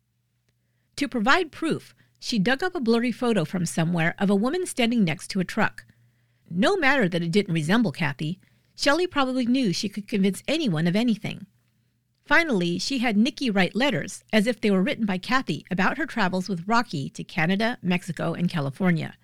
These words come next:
She made Nikki practice Kathy's signature and forged them onto the letters. There was only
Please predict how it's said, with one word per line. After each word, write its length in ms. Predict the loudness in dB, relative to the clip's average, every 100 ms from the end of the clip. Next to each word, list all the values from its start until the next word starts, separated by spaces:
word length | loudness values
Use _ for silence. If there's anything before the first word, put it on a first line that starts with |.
| _ _ _ _ _ _
She 220 | -4 0
made 260 | 4 4 2
Nikki 240 | 0 0 0
practice 360 | 0 -2 -6
Kathy's 360 | -4 -2 -2 -2
signature 560 | -2 -2 -2 -2 -4 -4 0
and 180 | 0
forged 340 | 2 -2 -2 -4
them 160 | -4
onto 280 | -4 -6 -4
the 120 | -2
letters. 540 | 0 0 -2 -6 -12 -18 _ _ _ _ _ _ _ _ _ _ _ _ -4
There 80 | 0
was 140 | 2 0
only 180 | -2